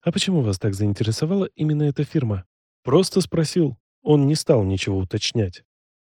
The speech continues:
Они вышли в коридор, у одного из номеров стояла тележка горничной. Уже когда они дошли до угла, Дронго оглянулся.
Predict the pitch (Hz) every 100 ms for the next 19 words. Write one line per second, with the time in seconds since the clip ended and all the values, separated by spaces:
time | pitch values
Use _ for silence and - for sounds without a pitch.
0 | _ 160 214 208 160 - 104 - 131 104
1 | 175 196 - 139 113 110 104 104 104 110
2 | 175 196 - 131 165 175 - 127 123 -
3 | 131 147 147 110 98 - 104 98 - -
4 | - 160 170 151 139 123 113 107 - 110
5 | 104 104 110 156 190 131 147 165 156 -
6 | 127 113 104 101 95 - 107 92